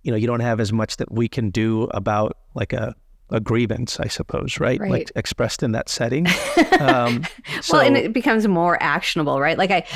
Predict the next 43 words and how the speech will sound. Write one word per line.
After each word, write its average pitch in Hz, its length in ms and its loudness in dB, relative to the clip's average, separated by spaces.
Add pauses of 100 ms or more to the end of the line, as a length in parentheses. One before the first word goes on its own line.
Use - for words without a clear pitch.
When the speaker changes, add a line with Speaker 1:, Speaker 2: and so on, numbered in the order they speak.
(140)
Speaker 2:
I 226 60 2
hear 240 180 6
Speaker 1:
Yeah. 285 60 6
Speaker 2:
that 247 160 2
frequently 185 500 2
of, 151 140 2
"Why 254 240 4
can't 277 240 0
the 226 100 2
A 202 80 4
S 202 140 0
M 185 120 4
just 180 140 0
have 151 140 0
something 262 380 2
on 226 100 2
the 208 40 4
website 190 460 2
telling 185 240 0
me 175 80 2
what 190 180 2
I 226 60 2
can 220 160 0
bill 185 420 2 (280)
and 180 160 4
what 175 100 4
I 170 80 2
can't 180 380 -2
bill?" 170 420 4
And 180 100 4
what 165 120 2
I'm 160 120 2
hearing 190 520 0
from 185 180 -2
you 160 240 2
is 156 120 0
there's 165 200 0
just - 220 -4
so 190 100 0
much 165 240 0
heterogeneity 156 960 0
in 143 140 0
coverage - 760 -4